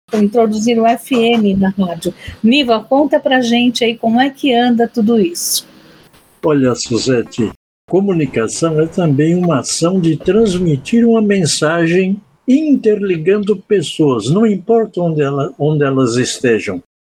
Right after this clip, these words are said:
Speaker 2: É o que faz o Clube Amigos da Boa Nova, através de quem? Da Rádio Boa Nova, da T V Mundo Maior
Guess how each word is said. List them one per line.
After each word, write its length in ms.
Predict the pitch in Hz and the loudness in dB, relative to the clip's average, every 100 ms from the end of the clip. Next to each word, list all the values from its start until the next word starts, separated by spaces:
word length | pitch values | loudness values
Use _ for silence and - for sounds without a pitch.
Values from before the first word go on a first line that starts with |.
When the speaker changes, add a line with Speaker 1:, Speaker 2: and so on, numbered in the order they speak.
| _ | _
Speaker 2:
É 160 | 175 226 | 0 2
o 140 | 247 | 0
que 220 | 233 277 | 0 0
faz 400 | 262 - 220 220 | 0 -2 -4 -2
o 100 | 233 | -4
Clube 540 | 226 226 247 240 240 - | 0 0 2 2 0 -2
Amigos 440 | 196 214 220 226 214 | -2 2 2 0 0
da 120 | 247 | -2
Boa 240 | 214 262 | -2 -2
Nova, 440 | 208 190 175 123 - | 0 0 -2 -4 -4
através 500 | 131 151 143 156 156 | -2 0 0 0 0
de 160 | 147 | -2
quem? 300 | - 151 113 | 0 -2 0
Da 140 | 101 117 | -2 -2
Rádio 320 | 113 117 123 | -2 -4 -4
Boa 160 | 165 208 | -2 0
Nova, 400 | 214 214 240 196 | 0 -2 -4 -4
da 160 | 143 | -4
T 180 | 143 160 | -2 -2
V 160 | 147 170 | 0 0
Mundo 300 | 175 185 196 | 0 -2 -2
Maior 480 | 208 208 226 254 | -2 0 0 -2